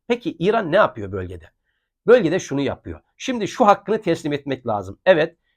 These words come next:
İsrail'le tarih boyunca kaçak güreşmiştir. İsrail'le tarih boyunca tiyatro oynamıştır. Fakat İran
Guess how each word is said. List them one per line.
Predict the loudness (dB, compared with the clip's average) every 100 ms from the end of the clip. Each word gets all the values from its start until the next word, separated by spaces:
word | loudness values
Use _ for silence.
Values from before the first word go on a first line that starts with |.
| -12
İsrail'le | -10 -2 0 2 0 2
tarih | 4 4 2 0
boyunca | 0 0 -6 -8
kaçak | -8 -6 -8 -8
güreşmiştir. | -10 -10 -12 -16 -16 -16 -14
İsrail'le | -12 -2 0 0 -2 2
tarih | 4 2 0
boyunca | -2 0 0 0 -4 _ _
tiyatro | 2 2 2 -2
oynamıştır. | 0 2 2 -2 -6 -10 -12
Fakat | -4 -4 -4 _ _ _ _ 0
İran | 4 6 4 2